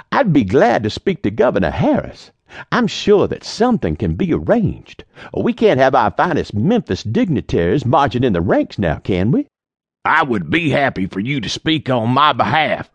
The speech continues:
Speaker 2: but you should know, gentlemen, I intend to fight this war and will do so in any capacity that should be afforded me."
Speaker 1: He spoke so nobly, these friends of Forrest could not help but be impressed with his fervor.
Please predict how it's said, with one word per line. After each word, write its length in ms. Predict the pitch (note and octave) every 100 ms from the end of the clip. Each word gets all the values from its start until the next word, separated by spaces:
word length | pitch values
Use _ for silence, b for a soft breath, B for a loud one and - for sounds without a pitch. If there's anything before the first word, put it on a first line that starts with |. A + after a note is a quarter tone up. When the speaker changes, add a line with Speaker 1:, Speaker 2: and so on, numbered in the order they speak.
| _ _
Speaker 2:
but 140 | - G2
you 160 | A2+
should 240 | C#3 A2+ F2+
know, 460 | E3+ G3 G#2+ C#2 -
gentlemen, 480 | - G2+ A2 D#3 D3 b b
I 240 | C3 E3
intend 440 | C3+ F#2 E3 E3+ C#3+
to 60 |
fight 360 | A#2+ E3+ D#3+ A#2+
this 240 | C3 C3+
war 380 | A#2 F3 E3 C3
and 180 | - A#2
will 120 | A#2
do 260 | F#2 F#2+ A3+
so 400 | - A#2 F#2+ A2+
in 240 | B2 G2+ F#2+
any 240 | F3 F#3 F3+
capacity 680 | - E3 F3+ C3 - A#2 D3
that 180 | A#2
should 220 | G#2+ A2 F#2+
be 160 | F#3
afforded 520 | F3 - G3+ F3+ G#2+
me." 400 | A2+ B2 C#2+ - - _ _ b b
Speaker 1:
He 140 | - E2+
spoke 400 | - B2 D#3+ -
so 240 | - C3
nobly, 600 | C#3 B2 E2 C#2+ C2+ B1+ _
these 220 | F#2 F#2
friends 420 | - - C#3+ D#3 E3
of 100 | D3
Forrest 440 | A#2+ D#2+ D2+ -
could 120 | A2+
not 220 | G#2 G2+
help 320 | F2+ D#3 C3 -
but 160 | D#2
be 120 | D#2+
impressed 500 | D#2 D2+ - C3+ C#3
with 140 | A2 A2+
his 120 | B2+
fervor. 500 | - G#2 C#2+ B1 -